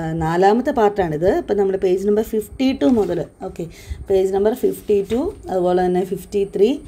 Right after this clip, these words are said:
ആ, ഫിഫ്റ്റി ഫോർ, ആ, ഫിഫ്റ്റി ഫൈവ്, ഫിഫ്റ്റി സിക്സ്. ഓക്കെ,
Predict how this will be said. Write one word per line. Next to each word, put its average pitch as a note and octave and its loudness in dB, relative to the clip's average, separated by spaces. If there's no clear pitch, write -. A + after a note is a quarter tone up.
ആ, E3 -10
ഫിഫ്റ്റി G3+ -2
ഫോർ, G#3+ 2
ആ, E3+ -6
ഫിഫ്റ്റി G3 -4
ഫൈവ്, A3 2
ഫിഫ്റ്റി C#4 -2
സിക്സ്. - -4
ഓക്കെ, G3+ -4